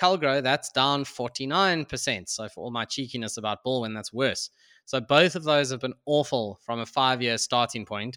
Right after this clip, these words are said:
But over the last twelve months, get this, Baldwin, that's down twenty-eight,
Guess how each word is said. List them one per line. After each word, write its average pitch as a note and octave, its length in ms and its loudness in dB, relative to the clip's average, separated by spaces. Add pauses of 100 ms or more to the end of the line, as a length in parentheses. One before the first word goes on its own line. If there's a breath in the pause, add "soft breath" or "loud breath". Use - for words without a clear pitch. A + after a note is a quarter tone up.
But B2 260 0 (240)
over B2 160 -4
the A#2+ 100 -4
last A#2+ 300 0
twelve F3+ 400 2
months, G#2 340 -8
get A2 200 -8
this, - 320 -6 (140)
Baldwin, D3+ 360 4
that's A#2 220 -4
down A#2 240 0
twenty-eight, A2 560 -6